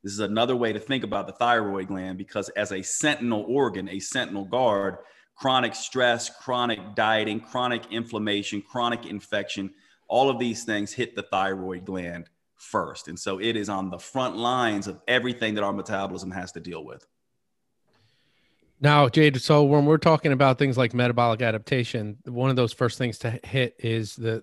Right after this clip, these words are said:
Speaker 2: thyroid, where you have this downregulation of the thyroid, which is gonna slow things down to conserve energy, basically.
Speaker 1: Mm-hmm. Yep.
Speaker 2: Um, and then what other stressors would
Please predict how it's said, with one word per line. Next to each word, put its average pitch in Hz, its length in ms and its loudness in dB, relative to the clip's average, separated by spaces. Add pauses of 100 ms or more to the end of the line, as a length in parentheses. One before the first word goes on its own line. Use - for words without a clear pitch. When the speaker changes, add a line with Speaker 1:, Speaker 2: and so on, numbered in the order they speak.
Speaker 2:
thyroid, 127 460 2
where 117 440 0
you 113 160 -4
have 113 180 0
this 110 300 -6
downregulation 113 680 -2
of 107 60 -4
the 107 80 -10
thyroid, 113 400 -2
which 110 140 -8
is - 40 -16
gonna 110 140 -8
slow 110 220 -6
things 107 180 -4
down 110 220 -2
to 107 200 -6 (120)
conserve 113 400 -6
energy, 120 340 -2
basically. 135 480 -2
Speaker 1:
Mm-hmm. 95 200 -4 (200)
Yep. 110 220 -4 (460)
Speaker 2:
Um, 113 460 0
and 123 140 -2
then 127 240 2
what 131 220 2
other 135 180 4
stressors 123 600 -2
would 113 460 0